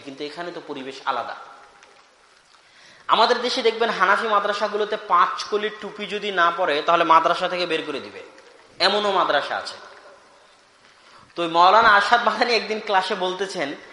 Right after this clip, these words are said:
যে, "আশরাফ আলী থানভীর টুপি আমার নিকটে আছে, আশরাফ আলী থানভীর টুপি পাঁচ কলি ছিল না।" তো যারা পাঁচ কলি নিয়ে বাড়াবাড়ি করে,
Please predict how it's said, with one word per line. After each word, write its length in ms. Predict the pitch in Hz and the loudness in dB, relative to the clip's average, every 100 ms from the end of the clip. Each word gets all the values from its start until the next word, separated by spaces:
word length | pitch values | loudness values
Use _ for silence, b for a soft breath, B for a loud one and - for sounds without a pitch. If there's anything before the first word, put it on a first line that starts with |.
| B B | B B
যে, 120 | - 160 | -4 0
"আশরাফ 640 | - 165 - 233 233 240 | 4 2 4 2 4 6
আলী 180 | 240 240 - | 4 2 -2
থানভীর 480 | 170 190 202 196 214 - - | 2 2 0 -6 -8 -10 -10
টুপি 340 | 226 196 262 | -8 -4 2
আমার 280 | 233 208 202 | 4 4 0
নিকটে 380 | 190 175 170 151 | -2 -4 0 2
আছে, 640 | 120 - 113 107 131 175 - B B B | 2 0 -6 -6 -6 -8 -14 B B B
আশরাফ 500 | 127 143 - 190 190 | 0 2 0 0 0
আলী 140 | 202 196 - | -2 -4 -6
থানভীর 320 | 156 165 170 - | -8 -6 -10 -12
টুপি 220 | 170 175 | -12 -10
পাঁচ 340 | 175 147 135 - | -6 -4 -6 -8
কলি 240 | 160 156 151 | -10 -10 -12
ছিল 280 | - 127 123 | -10 -8 -6
না।" 120 | 101 - - - - - - _ _ _ _ _ _ _ - | -8 -10 -18 -20 -20 -20 -20 _ _ _ _ _ _ _ -6
তো 80 | |
যারা 220 | 147 165 170 | 4 4 6
পাঁচ 360 | 196 190 - | 6 4 2
কলি 220 | - 208 | -2 -2
নিয়ে 120 | 208 214 | 0 4
বাড়াবাড়ি 500 | 170 180 190 196 196 | 6 8 6 4 2
করে, 340 | 185 196 247 | 2 2 2